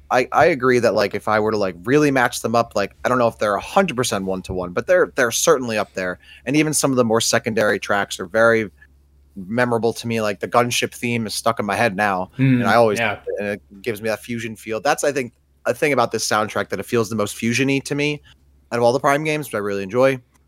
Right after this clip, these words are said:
Speaker 1: So I still think it's a four 'cause I'm not, like, hundred percent whoo in there for it, but, like, I think it has some iconic tracks. Thank you. You're underselling it a little bit, but I do agree it's, it doesn't have a Phendrana Drifts, maybe. I don't know.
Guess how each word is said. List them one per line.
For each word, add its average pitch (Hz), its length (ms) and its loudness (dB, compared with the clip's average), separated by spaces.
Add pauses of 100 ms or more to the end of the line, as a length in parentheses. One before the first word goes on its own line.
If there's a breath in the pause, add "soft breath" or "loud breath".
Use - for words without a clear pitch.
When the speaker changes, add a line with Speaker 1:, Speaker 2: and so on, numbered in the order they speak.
(100)
Speaker 1:
So 104 560 -4
I 120 80 0
still 156 220 2
think 170 140 0
it's 165 120 -2
a - 20 -2
four 147 300 4
'cause 117 160 -10
I'm 107 100 -4
not, 113 160 0
like, 107 260 -2 (380)
hundred 156 320 -2
percent - 360 -4 (140)
whoo 339 380 2 (220)
in 165 220 2
there 170 180 2
for 165 300 6
it, 147 120 -2
but, 110 140 0
like, 110 320 0 (720)
I 208 80 0
think 233 140 0
it 135 40 4
has 101 120 0
some 101 120 -6
iconic 92 400 -2
tracks. 90 260 -2
Thank 131 140 2
you. 101 140 0 (360 loud breath)
You're 156 200 -2
underselling 170 520 2
it 120 80 -2
a 107 60 0
little 117 340 -4
bit, - 220 -20 (100)
but 151 120 0
I 120 140 -2
do 131 200 -4
agree 123 220 -4
it's, 110 140 -6
it 117 160 -6
doesn't 135 160 0
have 117 140 2
a 104 40 0
Phendrana 113 520 0
Drifts, 123 320 0
maybe. 80 420 -12
I 107 60 -8
don't 82 100 -8
know. 73 120 -20